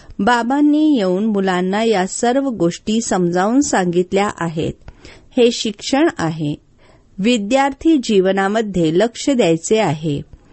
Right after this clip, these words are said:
आपला चार्ट लिहिण्याचा रोजचा टाइम नक्की करा.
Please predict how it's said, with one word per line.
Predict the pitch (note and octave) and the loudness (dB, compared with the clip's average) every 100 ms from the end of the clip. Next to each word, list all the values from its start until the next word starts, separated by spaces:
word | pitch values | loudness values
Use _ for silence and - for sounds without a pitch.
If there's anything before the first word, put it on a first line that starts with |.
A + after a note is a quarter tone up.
| - - - - | -20 -20 -10 -4
आपला | G#3 G#3+ G#3 | -4 0 0
चार्ट | G3+ - G3+ G3+ A#3+ B3 | -2 -2 -2 -2 -2 -2
लिहिण्याचा | G3+ F#3 F3 G#3+ - D#3 D3 F#3 | 0 2 2 0 0 -2 -4 -2
रोजचा | G#3 G#3 - B3+ C4 | 0 0 0 0 0
टाइम | A3+ E3+ G3 | 0 0 0
नक्की | G3+ E3 - G#3+ | 0 -2 -4 -4
करा. | G#3+ D3+ C#3+ | -2 -2 -4